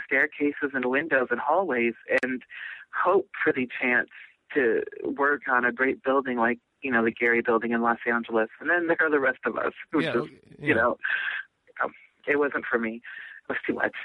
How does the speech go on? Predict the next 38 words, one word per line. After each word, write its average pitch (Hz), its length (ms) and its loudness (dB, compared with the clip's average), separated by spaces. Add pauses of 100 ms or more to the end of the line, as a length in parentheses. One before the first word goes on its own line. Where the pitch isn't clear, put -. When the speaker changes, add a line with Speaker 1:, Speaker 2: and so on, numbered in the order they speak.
(240)
Speaker 2:
So 143 160 -4
what 147 180 2
happened 139 300 2
after 120 180 0
that? 101 200 0
Then, 104 240 -2
then 117 180 4
you 127 100 2
went 131 180 0
to 135 100 -4
English 139 360 -4
and 104 100 0
you 104 60 0
were 98 60 0
still 117 280 0
at - 80 -2
Yale? 120 360 0
Or 107 140 2
when, 113 140 -2
like, 104 160 -4
when 143 100 2
did 143 140 0
you 131 100 2
leave 120 220 0
Yale? 104 300 -2
Speaker 1:
Then 185 100 2
I 202 80 2
went 214 200 2
to 415 80 2
English. 147 480 2 (160)
I 151 100 2
left 160 280 0
Yale 143 340 2
after - 240 -2
two - 220 -8
and 143 80 0
a 147 40 0
half 139 200 0